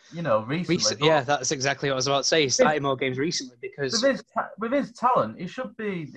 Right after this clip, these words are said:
Speaker 1: he should be playing football week in, week out. And I think to-,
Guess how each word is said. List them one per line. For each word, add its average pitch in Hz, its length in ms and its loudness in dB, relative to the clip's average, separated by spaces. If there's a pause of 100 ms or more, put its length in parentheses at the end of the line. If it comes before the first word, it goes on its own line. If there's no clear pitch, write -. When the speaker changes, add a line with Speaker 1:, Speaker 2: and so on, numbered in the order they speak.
(160)
Speaker 1:
he 190 120 -10
should 254 180 -8
be 214 80 -10
playing 180 320 -2
football 160 460 -2
week 147 260 -4
in, 127 120 -6
week 131 260 -6
out. 185 320 -2 (640)
And 190 180 0
I 190 60 2
think 214 340 -8 (540)
to-, 208 260 0